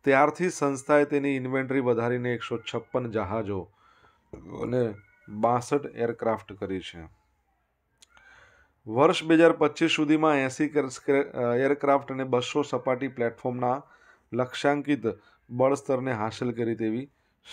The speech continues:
શક્યતા છે. ઇન્ડિયન કોસ્ટ ગાર્ડનો સુડતાલીસમાં નંબરનો રાઇઝિંગ ડે મનાવવામાં આવી રહ્યો છે આજે. તમારે કહેવાનું છે,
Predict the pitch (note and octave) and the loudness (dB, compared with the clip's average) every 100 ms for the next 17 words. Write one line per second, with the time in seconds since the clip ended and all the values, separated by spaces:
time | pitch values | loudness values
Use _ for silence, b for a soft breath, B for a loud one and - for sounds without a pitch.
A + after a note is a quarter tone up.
0 | - A#2 - G#2 F#2+ F#2 - F2+ E2 - | -10 -10 -4 -4 -2 -4 -8 -14 -16 -20
1 | _ _ _ _ _ _ _ _ - B | _ _ _ _ _ _ _ _ -20 B
2 | B B B B C#3+ C#3+ E3 E3+ E3 D3+ | B B B B 0 4 4 4 2 0
3 | D3 D3 D3+ D3+ D3+ D3 C#3 C3 C#3+ C#3+ | 2 4 4 4 -2 -2 -4 0 2 2
4 | C3+ C#3+ C3+ C3 C#3 C#3 C3+ B2 B2 B2 | 0 -2 0 0 0 2 2 2 0 -4
5 | B2+ C3 B2 A#2+ B2 B2 B2 A#2+ B2 B2+ | -2 -2 -2 0 0 2 0 0 0 -2
6 | B2 B2+ A2+ B2 B2+ C3 C3+ C#3 C#3 C#3 | -2 -2 -2 -4 -4 -2 -2 0 0 0
7 | C#3+ - C#3+ | -2 -4 -4